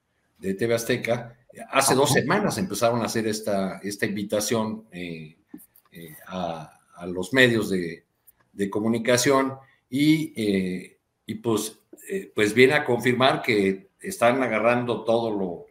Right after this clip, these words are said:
Speaker 1: todo lo posible. Pedro Aces ha hecho una muy peculiar, eh, eh, central sindical, porque,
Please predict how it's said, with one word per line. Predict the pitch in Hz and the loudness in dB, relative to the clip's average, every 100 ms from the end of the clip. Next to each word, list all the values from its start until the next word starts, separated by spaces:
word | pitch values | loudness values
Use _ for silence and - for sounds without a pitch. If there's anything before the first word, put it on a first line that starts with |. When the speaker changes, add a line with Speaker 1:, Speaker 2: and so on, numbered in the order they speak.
| - | -2
Speaker 1:
todo | 127 | 0
lo | 117 92 | 2 -2
posible. | 98 107 95 82 - - - - | -4 -2 -4 -6 -16 -20 -20 4
Pedro | 180 190 175 | 6 8 8
Aces | 170 170 151 | 6 4 0
ha | 147 | 0
hecho | 151 147 | 0 -2
una | 147 139 | -2 -2
muy | 139 151 | -2 0
peculiar, | 139 - 107 107 117 127 131 120 - 90 | -2 -2 -4 0 2 4 4 0 -6 -8
eh, | 90 90 85 78 78 _ - - _ _ - | -6 -4 -6 -10 -20 _ -20 -20 _ _ -16
eh, | 85 82 78 - - _ _ _ - | -14 -14 -18 -20 -20 _ _ _ -4
central | 120 110 131 147 | -2 2 4 4
sindical, | - 113 113 113 165 180 - | 4 -2 -4 -4 -2 -2 -2
porque, | 101 - 101 95 95 - | -8 -6 -4 -2 -4 -8